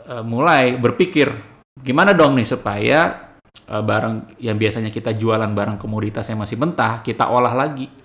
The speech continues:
Kita olah lagi supaya, eh, bisa jual lebih mahal. Nah, itu ya kan yang sekarang sedang di, di, apa namanya,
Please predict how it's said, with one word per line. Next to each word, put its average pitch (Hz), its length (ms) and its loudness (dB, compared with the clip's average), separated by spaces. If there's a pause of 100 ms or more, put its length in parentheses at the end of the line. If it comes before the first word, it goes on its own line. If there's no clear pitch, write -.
(680)
Kita - 240 -12
olah 110 320 -8
lagi 104 320 -6
supaya, 117 560 -6 (240)
eh, 104 320 -10
bisa 120 240 -8
jual 113 240 -2
lebih 107 160 -6
mahal. 104 240 -8
Nah, 107 160 0
itu 131 160 0
ya 113 80 0
kan 127 160 -4
yang 117 140 -8
sekarang 107 340 -12
sedang 104 320 -8 (560)
di, 104 560 -10 (320)
di, 101 560 -10
apa 98 240 -14
namanya, 98 320 -12